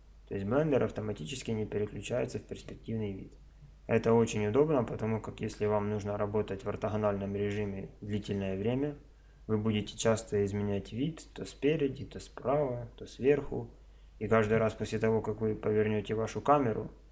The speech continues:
у вас будет сбрасываться на перспективу. Это я считаю ненужным.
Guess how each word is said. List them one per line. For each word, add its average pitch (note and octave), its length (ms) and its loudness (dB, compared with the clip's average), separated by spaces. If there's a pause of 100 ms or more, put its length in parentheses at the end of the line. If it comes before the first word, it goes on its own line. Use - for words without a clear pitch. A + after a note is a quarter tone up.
(500)
у - 80 -4
вас A2+ 160 6
будет G#2 280 0
сбрасываться G2+ 680 -2
на G#2 140 -4
перспективу. - 720 -12 (500)
Это A2+ 300 -2
я G2 100 -4
считаю G2 400 -6
ненужным. G2 480 -10